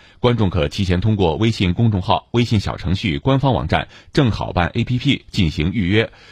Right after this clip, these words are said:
未预约的观众不得入场。今天起，郑州图书馆有序恢复开放，开放区域为多语言阅览室、无障碍阅览室、报刊阅览区、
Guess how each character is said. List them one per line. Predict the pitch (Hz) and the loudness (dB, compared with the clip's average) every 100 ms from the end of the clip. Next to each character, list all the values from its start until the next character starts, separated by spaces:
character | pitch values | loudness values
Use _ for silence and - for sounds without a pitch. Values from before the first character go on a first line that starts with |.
| - - | -20 -2
未 | 220 170 | 2 2
预 | 170 | 2
约 | 165 | 2
的 | 151 | 2
观 | 131 160 | 2 4
众 | 151 120 - | 4 2 0
不 | - | -2
得 | 98 | 0
入 | 113 95 | 0 -2
场。 | - - - _ _ - - - | -4 -8 -8 _ _ -20 -20 -10
今 | - 139 | 2 4
天 | 131 135 | 4 2
起， | - 73 | 0 0
郑 | 73 110 | 0 2
州 | 104 | 2
图 | 95 120 | 0 -2
书 | 170 | -2
馆 | 87 76 | 0 0
有 | 85 57 | 0 -2
序 | - 80 | -4 -2
恢 | 71 87 | 0 -2
复 | - | 0
开 | 80 | -2
放， | 78 80 - | 0 -2 -4
开 | - 110 | -4 0
放 | 95 | 0
区 | 90 107 | 0 -2
域 | |
为 | 80 71 80 | -2 0 -2
多 | 95 196 | -2 -2
语 | 196 78 | -2 -2
言 | 71 98 | 0 0
阅 | 165 | 0
览 | 78 - | -2 -4
室、 | - 98 73 - - | -4 -4 -4 -8 -6
无 | 117 147 | 0 2
障 | 190 | 2
碍 | 98 | 2
阅 | 98 | 0
览 | 73 50 | -2 -4
室、 | - 76 65 - | -4 -4 -4 0
报 | 113 | 0
刊 | 107 151 | 2 0
阅 | 170 123 | 2 0
览 | 57 | -2
区、 | - - 127 | -6 -2 -2